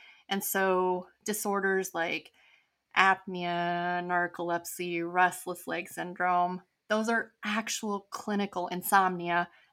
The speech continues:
actual clinical sleep disorders that people should be seeking treatment for. And a great way to screen for those sleep disorders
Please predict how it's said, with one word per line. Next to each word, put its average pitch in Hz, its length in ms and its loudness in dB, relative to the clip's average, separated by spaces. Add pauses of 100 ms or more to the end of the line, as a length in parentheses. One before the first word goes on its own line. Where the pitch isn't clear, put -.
actual 226 380 0
clinical 196 520 -6
sleep 214 380 -4
disorders 214 720 0 (360)
that 156 180 0
people 208 440 -2
should 180 340 -6
be 180 180 -8
seeking 175 680 -12 (160)
treatment 175 600 -8 (880)
for. - 600 -4 (1400)
And 202 280 4
a 185 80 -2
great 208 360 2
way 180 160 0
to 170 80 -8
screen 302 560 0
for 180 160 -4
those 180 200 -6
sleep 185 260 -4
disorders 180 760 -2